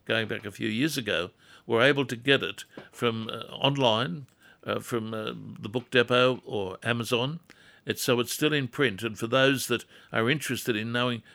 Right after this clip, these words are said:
just how devastating this condition can be and how it can affect, uh, one's employment, et cetera, Angela Kilmartin's book is a very useful book to read and full of hope and confidence and a little program that she herself established,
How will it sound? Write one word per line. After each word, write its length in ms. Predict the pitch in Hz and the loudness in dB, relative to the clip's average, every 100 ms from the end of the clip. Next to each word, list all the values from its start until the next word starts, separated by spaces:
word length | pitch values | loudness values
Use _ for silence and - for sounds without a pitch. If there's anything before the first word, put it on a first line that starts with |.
| - | -8
just 240 | 160 - | -6 0
how 120 | 139 | 2
devastating 920 | 127 113 139 135 - 117 87 78 62 - _ _ _ _ _ - | 2 4 4 4 0 0 0 -2 -12 -16 _ _ _ _ _ -12
this 340 | - 127 - - - | -2 0 0 -4 -4
condition 580 | 117 104 123 - 110 101 | -2 0 0 0 -4 -6
can 240 | 104 98 | -8 -4
be 380 | 107 131 92 92 | 0 2 0 -4
and 100 | 95 | -4
how 220 | 120 117 | -2 -2
it 100 | 117 | -2
can 160 | 110 98 | -4 -6
affect, 500 | 90 143 135 - - - - - - | -4 -2 -2 -4 -20 -20 -20 -12 -6
uh, 140 | 107 | -2
one's 400 | 110 110 101 90 | 0 -2 -4 -8
employment, 540 | 87 82 117 127 120 | -10 -4 2 2 0
et 100 | 107 | -4
cetera, 460 | - 113 107 113 104 _ - _ _ | -2 -2 0 -2 -4 _ -20 _ _
Angela 360 | 117 135 135 131 | -2 0 0 -4
Kilmartin's 680 | - 135 117 120 113 110 101 | 2 2 4 2 2 0 -6
book 320 | 113 107 - _ - | -4 -4 -8 _ -12
is 140 | 104 | -6
a 80 | 107 | -4
very 440 | 101 104 139 151 131 | -6 2 6 8 8
useful 420 | 120 117 - 107 | 4 2 0 -4
book 240 | 101 98 | -2 -6
to 140 | - 95 | -6 -6
read 340 | 101 98 95 - - | -2 0 -2 -8 -8
and 200 | 107 104 | -4 -4
full 300 | - - 156 | -6 0 2
of 120 | 120 | 2
hope 360 | 101 120 117 - _ - | 2 0 0 -2 _ -10
and 240 | 104 104 | -8 -8
confidence 760 | - 139 135 98 82 117 131 - - - | -4 -4 -4 -4 -6 -6 -10 -12 -16 -8
and 120 | 107 | -4
a 40 | 107 | -2
little 200 | 139 139 | -2 -2
program 600 | - 143 139 107 104 101 | 2 6 6 4 -2 -2
that 160 | 101 | -6
she 220 | - 131 113 | -2 0 2
herself 500 | 117 - 139 117 107 | 0 0 0 0 -4
established, 800 | 92 - 131 113 73 78 - | -4 0 2 0 -6 -8 -10